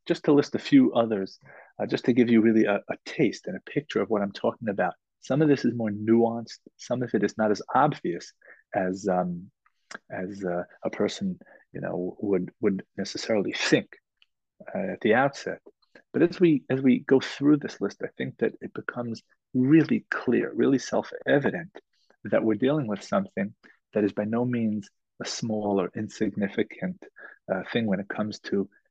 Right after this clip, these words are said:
just the development of a person's capacity for intimacy, for healthy sexuality. Um, so in addition to, to what we've mentioned, what, what pornography is really about is it's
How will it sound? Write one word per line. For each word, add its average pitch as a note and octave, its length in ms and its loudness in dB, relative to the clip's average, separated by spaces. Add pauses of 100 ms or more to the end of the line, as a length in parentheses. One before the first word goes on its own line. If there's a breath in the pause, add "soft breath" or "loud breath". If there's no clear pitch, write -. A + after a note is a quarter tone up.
(100)
just - 180 -8
the G#2+ 80 2
development A2 880 0 (540)
of G2 220 0 (440)
a - 60 -6
person's - 420 -2
capacity - 880 -4 (520)
for - 120 -6
intimacy, G#2 800 -2 (300)
for - 120 -10
healthy G#2 400 0
sexuality. - 840 -4 (1000 loud breath)
Um, F#2+ 380 -2 (800 soft breath)
so F3 80 6
in F3+ 60 8
addition D#3+ 520 4 (360 loud breath)
to, G#2 300 2
to A2+ 100 -2
what G#2+ 100 4
we've G2 200 0
mentioned, F#2+ 440 -6 (180)
what, C#3+ 160 4 (160)
what C#3 200 2
pornography D3 640 0
is G2+ 200 -4
really A2 200 2
about A2+ 440 -4
is - 300 -12 (100)
it's - 220 -4